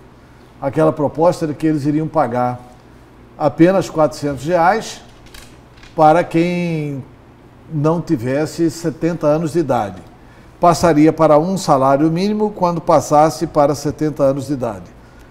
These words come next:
Eu acho que a Previdência vai normalizar isso em um salário mínimo. Mas tem coisas muito relevantes aí na, na, na, na Previdência.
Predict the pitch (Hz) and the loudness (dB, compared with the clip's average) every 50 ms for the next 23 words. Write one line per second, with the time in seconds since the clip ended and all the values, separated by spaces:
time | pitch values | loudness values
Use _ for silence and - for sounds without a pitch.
0 | - - - - 220 196 175 151 147 143 - - 156 127 - 156 156 135 147 131 | -20 -20 -14 -4 2 4 4 4 4 2 0 -4 -6 -4 -2 -4 -2 -2 -2 -4
1 | 139 147 165 151 - 170 151 147 147 151 151 156 151 139 151 156 143 135 120 107 | -4 -4 -4 -6 -6 -6 -2 -2 0 0 0 -2 -2 2 2 2 2 0 -4 -4
2 | 127 123 120 117 123 143 147 - - 156 147 151 139 - 156 143 135 131 135 135 | -4 -4 -4 -4 -4 -4 -6 -6 -8 -10 -8 -8 -8 -6 -6 -4 -2 -2 -2 -2
3 | 135 135 127 113 104 98 90 78 - - - - - - - - - - - - | -4 -6 -8 -10 -12 -14 -14 -18 -20 -20 -20 -20 -20 -20 -20 -20 -20 -20 -20 -20
4 | - - - - - - - - - 254 247 240 - - 247 226 - - 220 226 | -20 -20 -20 -20 -20 -20 -20 -14 -4 -2 -2 -2 0 -2 -2 -2 0 2 2 2
5 | 214 233 226 175 143 165 165 180 208 240 285 294 - 302 233 180 180 180 165 147 | 4 2 0 0 0 0 2 4 4 4 4 2 2 0 2 4 4 4 4 2
6 | 120 104 123 139 156 165 - - - - - - - - - - - - - - | 2 0 -2 -4 -4 -6 -8 -14 -20 -20 -20 -20 -20 -20 -20 -20 -20 -20 -20 -20
7 | - - - - - - - - - - - 180 175 160 151 160 175 165 175 170 | -20 -20 -20 -20 -20 -20 -20 -20 -18 -6 -2 0 4 6 6 6 6 4 2 0
8 | 165 156 143 139 139 131 127 127 135 139 156 160 151 147 139 135 131 135 143 151 | 0 -2 -2 -2 -2 -2 -2 -4 -6 -8 -4 -2 0 0 0 -2 -4 -6 -6 -4
9 | 160 151 127 175 180 190 170 185 160 147 131 117 - - - | -4 -4 0 2 2 2 2 2 0 0 -4 -6 -10 -14 -18